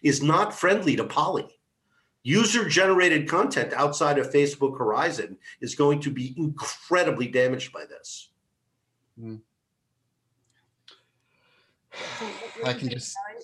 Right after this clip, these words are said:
Speaker 3: Charlie?
Speaker 2: sigh.
Speaker 3: Do you think someone will save them? Do you think we need to start a crowdfund? What are you, what are you thinking?
Speaker 1: I, I don't know. I, I mean, honestly, I think Epic or Unity should get in there, because it's their platform that I'm always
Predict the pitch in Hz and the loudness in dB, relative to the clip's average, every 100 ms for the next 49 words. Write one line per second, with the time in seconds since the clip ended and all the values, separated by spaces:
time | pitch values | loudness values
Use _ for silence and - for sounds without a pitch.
0 | - 135 131 127 254 254 269 - _ - | -8 -4 0 0 -2 -4 -8 -16 _ -4
1 | 160 139 - _ - - _ _ - 247 | -2 -2 -8 _ -20 -20 _ _ -10 -6
2 | 240 233 - 262 240 254 254 233 214 202 | -6 -6 -6 -6 -6 -6 -6 -6 -8 -12
3 | - 220 214 202 _ _ _ _ - 214 | -10 -8 -8 -12 _ _ _ _ -10 -8
4 | 202 196 202 185 220 226 220 226 220 214 | -10 -8 -8 -8 -4 -4 -4 -8 -8 -8
5 | 202 196 - 196 202 180 175 185 _ - | -6 -8 -6 -8 -10 -14 -16 -20 _ -2
6 | 143 147 143 135 123 123 123 127 127 123 | -2 2 0 2 2 2 -2 -6 -6 -4
7 | 123 135 143 147 143 113 131 110 123 117 | 0 0 0 2 2 2 -2 -4 -6 -6
8 | 123 120 - 95 95 104 123 139 143 175 | -6 -6 -6 -8 -8 -6 -2 -2 -2 -4
9 | 151 156 165 175 190 180 143 123 107 104 | 0 0 2 0 0 0 -2 -4 -6 -6
10 | - 120 104 135 135 135 143 113 117 - | -12 -14 -4 0 2 0 -4 -6 -6 -4
11 | 160 156 160 117 110 117 120 123 120 | -4 -2 -2 -4 -6 -8 -6 -6 -8